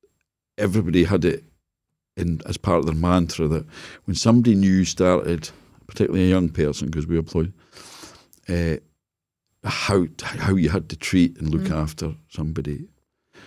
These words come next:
Speaker 1: because somebody new going into a job, if it's their first job,
Speaker 2: Yeah.
Speaker 1: whatever way you paint it for them, they're gonna ex-, their expectation is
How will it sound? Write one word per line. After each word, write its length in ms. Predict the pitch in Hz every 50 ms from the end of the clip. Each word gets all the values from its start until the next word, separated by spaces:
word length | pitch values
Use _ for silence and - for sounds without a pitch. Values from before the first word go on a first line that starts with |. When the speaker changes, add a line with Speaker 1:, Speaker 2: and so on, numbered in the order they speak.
| - -
Speaker 1:
because 280 | - 101 - - 85 -
somebody 340 | - 113 110 110 101 95 90
new 260 | 87 90 90 90 92
going 220 | 80 82 82 82
into 200 | 90 87 - - 85
a 40 |
job, 500 | 76 80 92 90 87 80 71 73 82 78 - - - _ _ _ _ _ _ _ _ _ _ _ _ _ _ _ _ - - - _ _
if 100 | - 82
it's 100 | 76 -
their 100 | - 80
first 380 | 78 - 107 110 110 110 - -
job, 420 | - 76 67 71 69 67 - -
Speaker 2:
Yeah. 280 | 220 208 202 208 208 208 - _ _ _ _ _ _ _ _ - - _ _ _ _ _ _ _ _ _ _ _ _ _ _ _ -
Speaker 1:
whatever 540 | - - - 117 113 131 110 101 90 85 80 - -
way 280 | 95 90 95 95 92 92
you 260 | 90 87 87 90 90
paint 560 | 82 - - - 90 98 101 95 85 - -
it 180 | 82 - - -
for 240 | - - 85 73 65
them, 340 | 62 76 78 82 98 107 110 - - - _ _ _ _ _ _ _ _ _ _ _ _ _ _ _ - _
they're 120 | 107 104
gonna 160 | 107 117 110
ex-, 160 | - - -
their 300 | - 127 127 113 - 107
expectation 720 | 123 117 - - - 98 90 - - 107 101 - 104 101
is 280 | 98 95 90 - - -